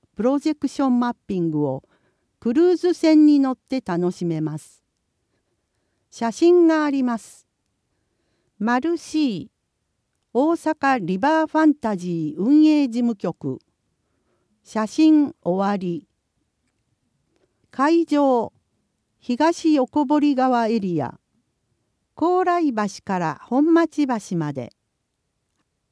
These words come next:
丸二、水と光のウォーターショー。ヒットソングや大阪らしい楽曲に合わせ、水と光が織りなす国内最大級の噴水ショー。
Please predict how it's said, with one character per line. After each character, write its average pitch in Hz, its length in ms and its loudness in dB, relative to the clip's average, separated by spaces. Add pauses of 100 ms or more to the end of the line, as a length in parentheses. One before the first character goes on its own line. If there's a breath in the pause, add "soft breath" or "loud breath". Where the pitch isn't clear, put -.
(280)
丸 262 380 4
二、 285 360 6 (720)
水 247 360 2
と 339 200 2
光 302 500 2
の 269 200 4
ウ 247 180 4
ォ 294 40 2
ー - 20 -6
タ 269 260 0
ー 247 40 -2
シ - 180 -6
ョ 143 240 -4
ー。 - 40 -20 (1500)
ヒ - 140 -8
ッ 233 60 -6 (140)
ト 330 140 -2
ソ 359 220 2
ン 320 120 8
グ 220 140 -2
や 160 340 -2
大 247 160 0
阪 330 400 -2
ら 302 140 0
し 294 300 0
い 170 40 -4
楽 170 260 -4
曲 302 320 2
に 294 120 6
合 254 140 0
わ 240 120 0
せ、 156 320 -6 (480)
水 247 340 0
と 349 220 -2
光 339 480 2
が 220 220 2
織 170 160 -2
り 202 60 -2
な 202 140 -2
す 151 380 -8 (260)
国 214 340 0
内 226 280 2
最 254 320 -2
大 311 260 2
級 185 300 -2
の 151 180 -2
噴 180 240 -2
水 214 300 -6
シ - 160 -12
ョ 127 220 -6
ー。 - 20 -18